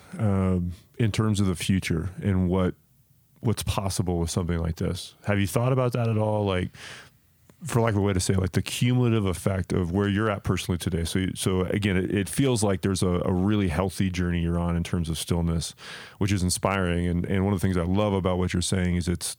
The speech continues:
it's moving your life to a mo-, more holistic, integrated,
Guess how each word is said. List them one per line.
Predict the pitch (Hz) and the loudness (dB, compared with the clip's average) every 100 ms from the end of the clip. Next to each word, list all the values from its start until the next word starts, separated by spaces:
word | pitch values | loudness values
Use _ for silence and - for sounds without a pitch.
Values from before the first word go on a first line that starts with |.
| - | -4
it's | 101 - | -4 0
moving | 101 107 104 | 2 2 2
your | 98 92 | 0 0
life | 92 92 85 | 0 -2 -2
to | - | -2
a | 90 | 0
mo-, | 90 90 - | 0 -2 -2
more | - 92 90 | -2 0 0
holistic, | 80 - 101 95 92 - 98 92 - - | -2 -2 0 0 0 -2 -2 -4 -4 -2
integrated, | 101 98 87 90 85 85 | -2 -2 -2 -2 -2 -4